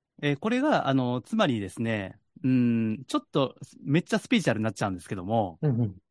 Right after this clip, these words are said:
Speaker 1: あの、霊の力です。
Speaker 2: うん。
Speaker 1: えっとね、
Speaker 2: なるほど。
Speaker 1: あの、つまり、うー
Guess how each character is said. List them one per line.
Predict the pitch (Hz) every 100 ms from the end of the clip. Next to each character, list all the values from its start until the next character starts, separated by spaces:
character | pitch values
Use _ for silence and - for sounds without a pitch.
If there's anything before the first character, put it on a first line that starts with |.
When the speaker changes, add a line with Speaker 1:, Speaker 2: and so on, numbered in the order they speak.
| _ _ _ _ -
Speaker 1:
あ | 120
の、 | 110 107 - _ _ _ _ _ _ _ _ _ _ -
霊 | 156 269
の | 185 101
力 | - 107 90
で |
す。 | 82 - _ _ - 143
Speaker 2:
う | -
ん。 | 123 113 95 - _ _ _ _
Speaker 1:
え | -
っ |
と | 127
ね、 | 123
Speaker 2:
な |
る | 117
ほ | 107 98 95
ど。 | 98 _
Speaker 1:
あ | 143 131
の、 | 117
つ | 120 208
ま | 190
り、 | 196 147 -
う | 139
ー | 135 131 123